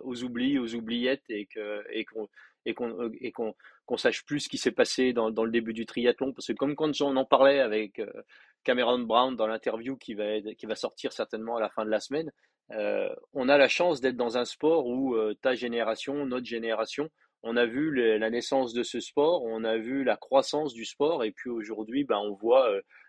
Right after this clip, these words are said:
une, euh, un sport olympique, un sport, euh,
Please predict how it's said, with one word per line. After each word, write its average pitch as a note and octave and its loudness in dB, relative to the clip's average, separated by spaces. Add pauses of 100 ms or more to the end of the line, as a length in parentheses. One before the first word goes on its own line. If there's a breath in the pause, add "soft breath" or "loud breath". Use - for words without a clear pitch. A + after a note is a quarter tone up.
une, G#2 -6
euh, G2 -4 (300)
un - -8
sport A2 2
olympique, A2 0
un G#2+ 0
sport, G#2 0
euh, G2+ 0